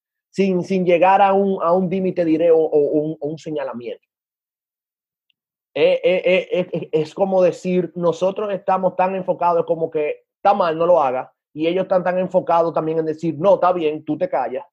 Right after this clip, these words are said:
que no llegamos a un, a un consenso, a, o no un consenso, no, a un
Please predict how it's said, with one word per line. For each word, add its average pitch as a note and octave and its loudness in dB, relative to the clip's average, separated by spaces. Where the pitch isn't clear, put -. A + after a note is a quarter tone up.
que G3+ 0
no A3+ 0
llegamos C4 0
a D#3+ 4
un, F3 0
a F3 2
un F3+ 0
consenso, E3 -4
a, D#3 -2
o G3+ 2
no D4+ 2
un G4 -2
consenso, D3+ -2
no, G#2+ -10
a F3 4
un D4+ 0